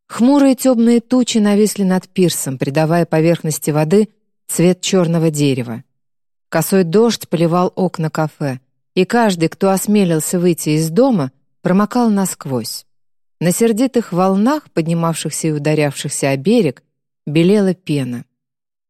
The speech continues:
"Не думаю, что сегодня мой бизнес будет процветать". Джо отошла от окна, на подоконнике диване которого Молли и Артур грели ладони о чашки с чаем.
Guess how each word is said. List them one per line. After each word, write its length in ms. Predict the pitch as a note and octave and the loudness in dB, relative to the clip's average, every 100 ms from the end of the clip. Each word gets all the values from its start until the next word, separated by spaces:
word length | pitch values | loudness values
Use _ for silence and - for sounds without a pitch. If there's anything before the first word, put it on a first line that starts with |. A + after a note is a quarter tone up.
| _ _ F#3 | _ _ 0
"Не 160 | C#4+ | 0
думаю, 460 | D4+ E4 C#4+ C4 A#3+ | 2 2 4 2 2
что 220 | - A3 | 0 -2
сегодня 480 | G3+ A3 G#3+ A3 G#3 | 0 0 2 2 2
мой 160 | G3+ G3 | 2 0
бизнес 560 | F3+ D#4 C4+ C4+ A#3 | 2 2 4 2 2
будет 360 | F3 F3+ F#3+ - | 0 2 0 -2
процветать". 840 | F3 E3+ - D#3+ - B2+ B2 - - _ _ _ D3+ | -2 -4 -2 -4 -2 -4 -4 -10 -18 _ _ _ -4
Джо 200 | E3 E3 | 0 0
отошла 440 | D#3+ D#3 - D3+ | 0 -4 0 -2
от 140 | D3 | 0
окна, 420 | D3+ - E3 G3 F#3+ _ _ _ - | -4 -2 -2 -2 -4 _ _ _ -6
на 100 | D3 | -2
подоконнике 640 | E3+ F3 A3 G#3 F#3+ F#3+ | 0 0 2 2 2 0
диване 440 | F3 F3 A3 G3+ | 0 2 2 0
которого 500 | F#3+ F3+ F3+ F3 E3 | -2 -2 0 0 0
Молли 400 | E3 E3+ E3 D3 | 0 2 2 0
и 240 | C#3+ B2 - | -2 -4 -4
Артур 460 | F3+ A3+ A3+ G#3 F#3 | -2 -2 -2 -4 -2
грели 360 | D#3+ F#3 G3+ | 0 2 2
ладони 460 | F3 E3+ D#3 D#3+ D#3 | 2 0 0 -2 0
о 100 | C#3+ | -4
чашки 420 | - D3+ - D3 | -4 -4 -4 -6
с 120 | C#3+ | -6
чаем. 520 | - - C#3 B2+ A#2+ | -6 -2 -2 -2 -8